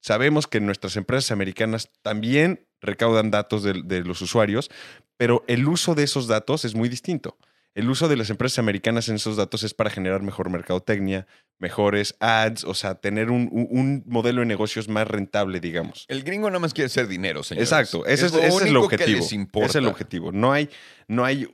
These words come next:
Speaker 1: algo detrás, no hay nada malévolo. Es como, "Hey, están buscando tus datos para generar un mejor negocio y poder tener mayores ingresos". Ese es el objetivo. Sin embargo, en China sabemos claramente desde WeChat, Tencent, o sea, todas las empresas chinas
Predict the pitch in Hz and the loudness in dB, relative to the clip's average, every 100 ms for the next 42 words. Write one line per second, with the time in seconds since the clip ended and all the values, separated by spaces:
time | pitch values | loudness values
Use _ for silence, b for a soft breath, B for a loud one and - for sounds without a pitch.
0 | - 120 123 127 110 - 131 135 135 127 | -4 -2 2 0 0 0 2 2 2 2
1 | 120 120 123 117 98 117 123 120 123 117 | 2 2 2 2 2 2 2 2 2 0
2 | - 127 120 - - 107 135 151 139 135 | -2 -2 -2 -4 -16 -2 0 2 0 0
3 | 135 117 110 117 - - 98 107 104 123 | 0 -2 -2 -2 -4 -6 -6 -2 0 2
4 | 120 101 120 123 113 107 107 139 - b | 0 0 0 2 2 0 -2 -4 -6 b
5 | b - 101 110 113 107 110 107 98 90 | b -12 -2 0 0 0 0 2 2 0
6 | - 87 80 78 - - - 127 127 104 | -2 -6 -8 -10 -12 -12 -4 -4 -2 -4
7 | 90 - - 80 - b b b b b | -6 -8 -12 -14 -14 b b b b b
8 | _ - 104 123 139 123 131 _ _ _ | _ -4 0 2 2 0 -4 _ _ _
9 | 92 95 208 196 139 - - 107 101 107 | -10 -2 0 2 2 -2 -6 -2 2 2
10 | 95 - - 127 160 175 143 127 127 107 | 0 -4 -2 0 2 2 2 0 -2 -2
11 | 87 90 87 135 156 - 139 143 - B | -2 -6 -2 -2 -2 0 0 0 -10 B
12 | B B - 143 147 143 - 117 - - | B B -2 0 0 -2 -2 -4 -2 0
13 | 233 202 143 120 135 147 151 - - 131 | 2 2 0 0 -2 -2 -2 -4 -6 -2
14 | 127 139 220 - | -2 -4 -8 -16